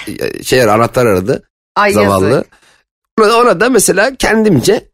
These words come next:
Speaker 1: sadece o düşürdüğü için değil yani. Bu hizmete, ek hizmete, ya kapıyı açmak zorunda değil hiçbir kurye senin
Speaker 2: Tabii.
Speaker 1: anahtarında.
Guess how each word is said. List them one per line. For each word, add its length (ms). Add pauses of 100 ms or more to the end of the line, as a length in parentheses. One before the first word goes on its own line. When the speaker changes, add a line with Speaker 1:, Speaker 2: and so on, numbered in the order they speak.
(120)
Speaker 1:
sadece 420
o 100
düşürdüğü 300
için 240
değil 140
yani. 300 (340)
Bu 140
hizmete, 360
ek 200
hizmete, 200
ya 80
kapıyı 280
açmak 200
zorunda 220
değil 140
hiçbir 220
kurye 300 (200)
senin 160
Speaker 2:
Tabii. 140
Speaker 1:
anahtarında. 480